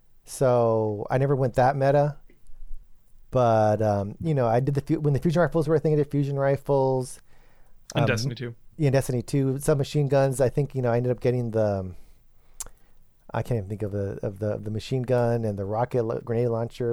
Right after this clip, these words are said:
Speaker 1: but nah, I'm, I'm not that good. So I'll, I'll do it for the pinnacles and that's it. So.
Speaker 2: Yeah, I,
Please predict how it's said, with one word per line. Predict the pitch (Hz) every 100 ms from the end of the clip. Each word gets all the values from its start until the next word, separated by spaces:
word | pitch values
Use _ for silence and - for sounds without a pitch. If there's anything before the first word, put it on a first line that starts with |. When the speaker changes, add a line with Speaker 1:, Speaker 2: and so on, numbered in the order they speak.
| 113
Speaker 1:
but | 113
nah, | 123 113 - - 95 90 -
I'm, | 110 110 -
I'm | 127 120
not | 117 98
that | 95
good. | 101 90 - - - - -
So | 107
I'll, | 101 -
I'll | 110
do | 104 120
it | 117 -
for | 110
the | 98
pinnacles | 123 117 - 101
and | 95
that's | 92 -
it. | 92 - - -
So. | - 92 85 - - - - _ - - - - - - - - - - - - - -
Speaker 2:
Yeah, | 135 117
I, | 123